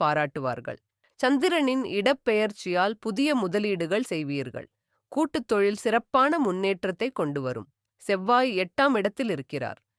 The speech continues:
கமிஷன் வியாபாரம் சிக்கலான நேரத்தில் கை கொடுக்கும். ஐ டி ஊழியர்கள் அபரிமிதமான லாபத்தை பெறுவார்கள். போட்டி பந்தயங்கள் திருப்திகரமாக இருக்கும். புதன் ஆறாம் இடத்தில் இருக்கிறார். தொழில்துறையில் மாற்றத்தை கொண்டு வருவீர்கள்.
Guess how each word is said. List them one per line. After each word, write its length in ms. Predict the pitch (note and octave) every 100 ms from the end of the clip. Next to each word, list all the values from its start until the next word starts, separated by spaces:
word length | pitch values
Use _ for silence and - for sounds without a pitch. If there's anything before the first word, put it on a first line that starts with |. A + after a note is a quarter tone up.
| _ _ _
கமிஷன் 480 | - A3+ D4+ - C#4+
வியாபாரம் 580 | F3+ E3 D3+ D#3 F3 A#3+ - _ _
சிக்கலான 640 | - A#3 - D4+ C#4 C#4+ A#3+
நேரத்தில் 540 | F3 E3+ E3+ G#3+ C4+
கை 180 | - D#3+
கொடுக்கும். 440 | D3 B2 A#2+ - - _ _ _
ஐ 200 | - E3
டி 140 | G3 C4
ஊழியர்கள் 680 | F#3 D#3+ D#3+ D3 C3+ D#3+ G3+ -
அபரிமிதமான 880 | C#3+ F3+ G#3 G3+ F#3 F3 F3 A3+
லாபத்தை 520 | G#3 D3+ E3 F3+ - D3+
பெறுவார்கள். 640 | D3+ C#3 C3+ B2+ A2+ A2+ - _ _ _ _
போட்டி 320 | A#3+ C#4 - D#4+
பந்தயங்கள் 720 | A3 F#3+ F#3 F3 D#3+ F#3+ G3+
திருப்திகரமாக 840 | E3 - - G#3 F#3+ E3+ D#3 E3
இருக்கும். 420 | E3+ C3 - B2 D#3 _ _ -
புதன் 360 | F#3 F3+ G#3+ G#3
ஆறாம் 520 | - D#3+ G#3 B3 A3+
இடத்தில் 400 | E3+ E3 - G#3
இருக்கிறார். 540 | E3 C#3 - B2+ A#2 - _ _ _ -
தொழில்துறையில் 800 | A3+ C4+ D4+ - G3 F3+ E3+ F#3
மாற்றத்தை 640 | E3+ F#3 - A3 F3 F#3+
கொண்டு 320 | - E3 D#3 E3
வருவீர்கள். 580 | C#3+ B2 B2 A2+ G#2+